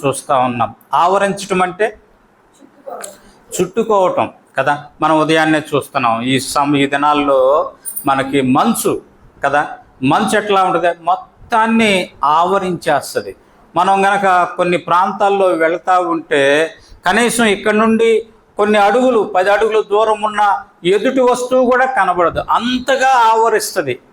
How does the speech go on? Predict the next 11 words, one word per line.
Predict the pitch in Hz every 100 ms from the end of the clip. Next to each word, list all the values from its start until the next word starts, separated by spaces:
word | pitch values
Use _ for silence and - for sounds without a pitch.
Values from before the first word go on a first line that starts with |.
| -
కదా. | 147 170 - _ -
అది | 156
అంతగా | 180 185 190 196 196 165 170 190 - _ -
అది | 151 156 151 143 139
నింపబడుతుంది. | 190 202 262 262 262 247 202 139 - _ -
కాబట్టి | 160 175 175
ఆ | 160 143 190
రీతిగా | 269 269 254 208 143 131 127 - - _ 131
దేవుడు | 120 160 214 233 226
మనల్ని | 220 190 185 180 170 165 - -
ఆవరించి | 135 135 165 190 202 196 196 190 - 190 170 151 127